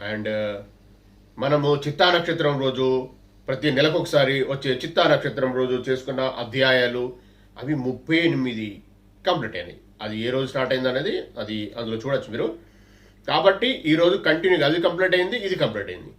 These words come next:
కాబట్టి అంటే ఇప్పుడు కంటిన్యూగా రెగ్యులర్ అయిపోయింది అన్నట్టు. కాబట్టి ఇప్పుడు ఈ రోజు ముప్పై తొమ్మిది అధ్యాయం రెగ్యులర్గా ఇక్కడ నుంచే ఉంటుందండి. మళ్ళీ చిత్తా నక్షత్రం వచ్చినప్పుడు మనం రెగ్యులర్ చేసుకున్న ఆ అధ్యాయం తర్వాతనే అది వస్తుంది. ఇది విషయం అండి. యాభై మూడు అధ్య-,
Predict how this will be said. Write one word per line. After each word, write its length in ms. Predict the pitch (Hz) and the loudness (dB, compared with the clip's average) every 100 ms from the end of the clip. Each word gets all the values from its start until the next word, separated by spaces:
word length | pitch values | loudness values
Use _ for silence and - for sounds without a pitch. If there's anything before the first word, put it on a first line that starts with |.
| - _ - - _ | -20 _ -20 -20 _
కాబట్టి 500 | 131 170 180 175 254 | 0 4 2 2 0
అంటే 300 | 147 185 - | 2 0 -2
ఇప్పుడు 200 | 175 175 | -6 -4
కంటిన్యూగా 420 | - 170 196 196 190 | 2 2 4 4 4
రెగ్యులర్ 280 | 170 180 | 6 8
అయిపోయింది 260 | 156 107 98 | 8 2 -6
అన్నట్టు. 260 | 92 90 - - 131 | -8 -10 -18 -14 -2
కాబట్టి 380 | 147 185 180 | 2 2 2
ఇప్పుడు 260 | 139 - 165 | -4 -4 0
ఈ 80 | 151 | 2
రోజు 280 | 165 143 180 | 4 2 0
ముప్పై 460 | 143 147 - 220 | -2 -6 2 4
తొమ్మిది 320 | 208 165 147 135 | 4 0 2 2
అధ్యాయం 520 | 120 120 147 269 196 | 2 2 2 2 0
రెగ్యులర్గా 640 | 127 113 104 127 113 185 | -4 -4 -4 0 2 0
ఇక్కడ 220 | 165 123 | 0 -2
నుంచే 260 | 113 107 160 | -4 -4 -2
ఉంటుందండి. 520 | 185 110 98 98 92 - - - - | -2 -2 -4 -8 -14 -18 -20 -20 -10
మళ్ళీ 180 | 107 131 | -4 -4
చిత్తా 320 | 139 131 151 | -4 -2 0
నక్షత్రం 360 | 147 143 160 156 | 2 0 -2 0
వచ్చినప్పుడు 580 | 147 147 151 175 254 - - - | 0 -2 -4 0 -2 -2 -14 -6
మనం 180 | 131 127 | -4 -4
రెగ్యులర్ 360 | 117 127 113 151 | -4 -4 2 2
చేసుకున్న 480 | 147 143 147 156 160 - | 2 -2 -2 0 0 0
ఆ 180 | 131 131 | 4 4
అధ్యాయం 380 | 113 143 156 156 | 4 4 4 4
తర్వాతనే 400 | 127 131 151 233 | 2 2 2 2
అది 100 | 135 | 0
వస్తుంది. 300 | - - - - _ _ - - - | -2 -12 -18 -20 _ _ -20 -20 -18
ఇది 100 | 98 | -12
విషయం 220 | 101 110 131 | -10 0 0
అండి. 260 | 135 - - - - | 0 -6 -10 -20 -6
యాభై 280 | 110 120 135 | -2 0 0
మూడు 160 | 123 | -2
అధ్య-, 360 | 113 127 - | -4 -8 -14